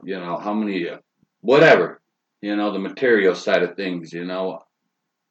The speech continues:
I wanna be, I wanna be one of them old guys, you know, that, um, that sits outside or sits and looks out the window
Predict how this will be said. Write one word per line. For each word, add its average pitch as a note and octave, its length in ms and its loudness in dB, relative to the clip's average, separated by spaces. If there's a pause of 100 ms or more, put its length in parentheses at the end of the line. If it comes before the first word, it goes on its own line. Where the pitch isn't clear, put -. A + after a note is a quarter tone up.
(260)
I F#2 140 -6
wanna A2+ 280 -4
be, G#2 340 -4
I G#2 120 -6
wanna C#3 160 0
be C3 120 0
one A#2+ 180 -2
of G#2 60 0
them - 120 -4
old G#2 220 2
guys, E2+ 520 0 (600)
you F#2+ 180 -8
know, F2 260 -2
that, F2 300 0
um, D#2+ 420 0 (840)
that F2+ 180 -6
sits - 300 -6
outside F#2+ 640 -4 (240)
or E2+ 400 -8
sits - 480 -10
and F2+ 180 -8
looks F#2 240 -6
out F#2 180 -4
the F2 80 -10
window E2 540 -10